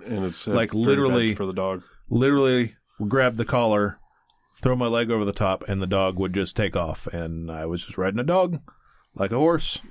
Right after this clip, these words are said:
Speaker 2: <laughs> and it didn't seem to mind.
Speaker 1: Dire wolf. Mm.
Speaker 2: Um, you know, and at that age, like, it was like a dire wolf, you know?
Speaker 1: Right.
Speaker 2: And then grew up with a Rottie mix, a Chow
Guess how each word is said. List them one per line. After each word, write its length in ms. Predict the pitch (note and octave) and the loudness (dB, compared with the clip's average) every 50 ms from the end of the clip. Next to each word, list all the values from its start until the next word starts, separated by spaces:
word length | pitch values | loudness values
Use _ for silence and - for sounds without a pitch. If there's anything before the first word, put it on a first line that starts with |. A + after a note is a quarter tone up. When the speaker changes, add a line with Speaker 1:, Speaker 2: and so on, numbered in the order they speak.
| - | -18
Speaker 2:
<laughs> 160 | - - - - | -16 -16 -12 -10
and 920 | - - - - - - - - - - - - - - - - - A#2+ G2+ | -6 -4 -2 0 0 0 -2 -4 -10 -14 -18 -18 -20 -20 -12 -6 -4 -2 -2
it 100 | G2+ G#2 | -2 -2
didn't 220 | A2 A2+ B2 C3 | -2 -4 -4 -2
seem 180 | - - D3 D3 | 0 0 0 0
to 60 | E3 | 0
mind. 320 | E3+ F#3+ F#3+ F#3 F3 C#3+ B2+ - - _ _ _ _ _ _ _ - - - - - - A2+ G#2 | 0 0 0 0 0 -4 -8 -16 -20 _ _ _ _ _ _ _ -20 -20 -20 -20 -16 -12 -10 -8
Speaker 1:
Dire 300 | G2 - - G#2+ G#2 G2 | -8 -8 -6 -4 -6 -4
wolf. 420 | F#2 F#2+ F#2 - - - - - - | -4 -6 -8 -8 -8 -12 -16 -16 -8
Mm. 160 | G#2 A#2+ C3+ | -2 0 2
Speaker 2:
Um, 400 | A2+ A2+ A#2 A2+ G#2+ G2+ G2 F#2+ - - - | 2 2 2 0 0 -2 -4 -6 -10 -8 -4
you 120 | C#3+ E3 D#3+ | -2 0 2
know, 140 | C3 A2+ A2+ | 2 2 2
and 100 | B2 A#2+ | 2 2
at 140 | A2+ G#2+ - | 0 0 0
that 260 | B2+ C3+ C#3 A#2 F#2+ | 2 2 2 2 0
age, 300 | G2 G2 G2 G2 G2 - | 0 2 2 0 0 0
like, 220 | G2 G2+ G2 F#2+ - | 0 0 0 0 -2
it 140 | G2+ F#2 | -4 -4
was 260 | - A2 A#2+ A2+ G#2+ G#2+ | -2 0 2 2 2 2
like 140 | B2 A#2 | 2 0
a 60 | A#2+ G#2 | 0 -2
dire 340 | F#2+ G2 F#2 F2 E2 E2+ | -2 -2 -4 -4 -4 -4
wolf, 260 | E2+ D#2 F2 - - - | -6 -6 -8 -8 -4 -4
you 80 | F#2 F#2 | -2 0
know? 140 | F#2+ G2 | 0 2
Speaker 1:
Right. 240 | - A2 A#2 A#2+ - - - - - - - - - - - - - | 2 2 0 -2 -4 -6 -10 -16 -16 -16 -18 -20 -20 -20 -20 -16 -8
Speaker 2:
And 200 | - G2+ G2+ G#2 | -4 -2 -2 0
then 500 | G#2+ G#2+ G#2 G2+ G2 F#2+ F2+ F#2 F2+ F2+ - - _ - | 0 0 0 0 0 -2 -4 -6 -8 -10 -14 -20 _ -2
grew 140 | - B2+ B2 | 0 0 2
up 80 | - - | 2 4
with 100 | G#2+ G2+ | 2 2
a 40 | G2 | 2
Rottie 480 | F#2+ F#2 G#2+ A2+ A#2 A2+ A#2+ A#2+ A2+ | 2 2 2 2 2 2 2 2 0
mix, 400 | A2+ A2+ A2 A2 G#2 - - - - | 0 0 0 0 0 -2 -4 -6 -4
a 160 | F#2+ F#2+ F#2+ | -2 -2 -2
Chow 560 | F#2 - - - G#2 G#2 G#2 G2+ G#2 G#2+ G#2 | -2 -2 -2 0 0 2 2 2 0 0 -2